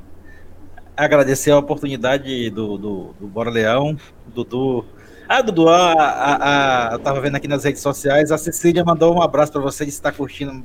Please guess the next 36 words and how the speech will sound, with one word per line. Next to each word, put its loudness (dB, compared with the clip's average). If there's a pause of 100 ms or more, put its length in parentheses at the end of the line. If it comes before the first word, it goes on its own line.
(220)
o -20
Bora -6
Leão -4
mais -8
uma -4
vez. -6 (800)
Tá? 0
Então -6
a -2
gente -10
tá 4
aqui. 4 (680)
É, 0 (680)
o -2
Dudu 4
é 8
esperto, 4
cara. 4
Eu, 8
eu, 8
eu 8
saquei, 2
a, 4 (240)
o -4
Saulo 0
falou, -2
eu -4
saquei. -8 (160)
Ele -6
falou -2
assim, -4
"Rapaz, -4
o, -10 (140)
o -18
São -6
Paulo, 0